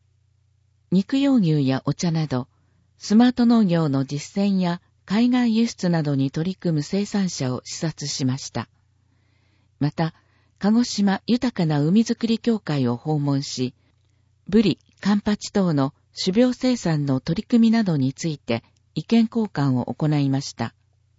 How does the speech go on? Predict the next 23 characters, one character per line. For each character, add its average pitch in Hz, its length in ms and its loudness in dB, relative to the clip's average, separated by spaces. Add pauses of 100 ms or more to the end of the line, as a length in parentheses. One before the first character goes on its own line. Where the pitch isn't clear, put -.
(920)
写 151 180 -6
真、 170 340 -2 (1080)
自 208 120 2
動 262 200 2
操 220 280 -2
舵 208 140 -2
付 - 260 -4
き - 20 -20
ト 185 100 0
ラ 208 140 0
ク - 100 -20
タ 151 260 -2
ー - 40 -2
を 127 160 -2
視 - 160 -10
察。 - 420 -8 (840)
吉 180 260 0
川 226 240 2
農 202 280 2
園、 120 260 0 (280)
曽 170 260 -2
於 - 20 -4
市、 - 300 -8